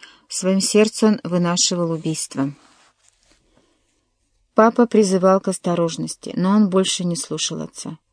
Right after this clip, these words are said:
После смерти брата он понял, в чём слабость Александра. Он не умел долго печалиться. Он забывал о преступлениях,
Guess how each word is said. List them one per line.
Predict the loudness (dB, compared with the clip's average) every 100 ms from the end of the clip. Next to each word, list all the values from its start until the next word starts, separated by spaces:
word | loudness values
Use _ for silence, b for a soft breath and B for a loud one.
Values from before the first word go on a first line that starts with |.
| _ _ _ _ _ _
После | 2 2 0
смерти | 4 6 6 4
брата | 2 4 4 4
он | 2
понял, | 4 4 2 -2 -8 b b b
в | -4
чём | 4 4
слабость | 4 2 0 0 -2
Александра. | -4 -4 -6 -4 -4 -6 -16 _ _ _ _ _
Он | 4 8 8
не | 8
умел | 8 6
долго | 6 2 2 -2
печалиться. | -4 -6 -2 -2 -6 -12 -16 -16 _ _ _ _ _ _
Он | 0 0
забывал | 2 2 4 4 4
о | 2
преступлениях, | -2 -4 -6 -6 -4 0 0 0